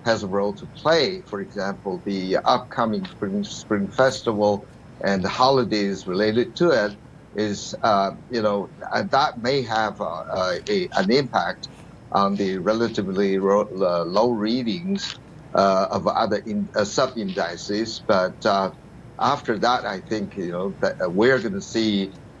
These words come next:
uh, continued improvement. Of course, uh, if we look at the non-manufacturing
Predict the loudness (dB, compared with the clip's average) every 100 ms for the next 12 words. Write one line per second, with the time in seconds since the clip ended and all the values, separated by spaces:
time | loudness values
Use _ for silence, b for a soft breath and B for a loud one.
0 | 0 2 2 -2 -4 0 2 4 4 2
1 | 0 0 0 4 4 4 0 -4 -10 -14
2 | 0 2 2 0 -8 -18 -20 -20 -20 -6
3 | -2 -2 -2 -2 -2 -2 -2 2 4 4
4 | 2 0 0 -4 -2 0 2 2 0 0
5 | -2 -2 -4 -4 -4 -4 -4